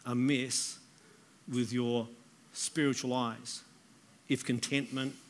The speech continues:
is low. The good news is God makes us lie down. In other words, he causes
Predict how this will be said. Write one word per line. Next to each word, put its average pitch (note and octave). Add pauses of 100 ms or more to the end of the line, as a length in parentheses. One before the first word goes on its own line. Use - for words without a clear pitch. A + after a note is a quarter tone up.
(400)
is A#2
low. A#2 (1800)
The -
good G3
news F3
is B2 (1400)
God B2+ (760)
makes D3
us B2+
lie B2
down. C3+ (1120)
In D#3+
other F#3
words, F3
he F3+
causes F3